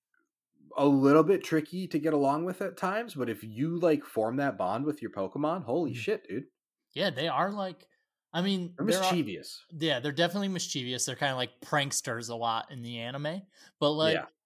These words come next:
Speaker 2: generally, like, like most Pokemon kinda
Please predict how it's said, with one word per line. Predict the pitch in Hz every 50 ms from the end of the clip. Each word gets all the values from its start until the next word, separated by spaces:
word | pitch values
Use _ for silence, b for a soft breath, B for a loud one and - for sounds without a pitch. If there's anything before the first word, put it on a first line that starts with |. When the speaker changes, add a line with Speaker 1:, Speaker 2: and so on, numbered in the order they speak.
| _ _ _ _ _ _ _ _ _ _ _ _ _ _ 151
Speaker 2:
generally, | 120 117 139 156 185 220 262 285 302 294 202 196 202 226 247 -
like, | - 185 190 202 214 202 208 _ _ _ _ _ _ 151 - -
like | 147 160 165 170 165 -
most | 156 165 185 185 - -
Pokemon | - 180 196 196 196 180 175 175 165 -
kinda | - 160 175 180 185 185 180 175 175